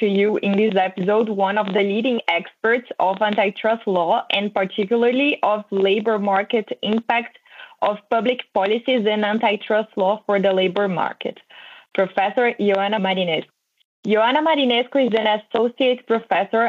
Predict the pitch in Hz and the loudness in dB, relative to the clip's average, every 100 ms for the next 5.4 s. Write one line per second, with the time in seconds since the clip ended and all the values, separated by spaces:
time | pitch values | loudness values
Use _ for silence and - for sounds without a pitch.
0 | - 202 185 202 202 214 196 202 233 - | 0 0 0 0 2 0 2 0 0 0
1 | 254 208 208 - 196 208 240 202 170 160 | 2 2 0 -4 -4 0 0 0 0 0
2 | 185 233 - - 220 226 220 254 294 - | 0 -2 -4 -2 0 0 2 0 -2 0
3 | 262 262 240 - 196 196 247 240 247 - | 0 0 -2 -2 -2 -2 0 0 0 -2
4 | 208 190 208 202 214 254 254 240 196 175 | -2 -2 -2 0 0 -2 -2 0 -2 -2
5 | 208 214 240 262 | 0 2 2 0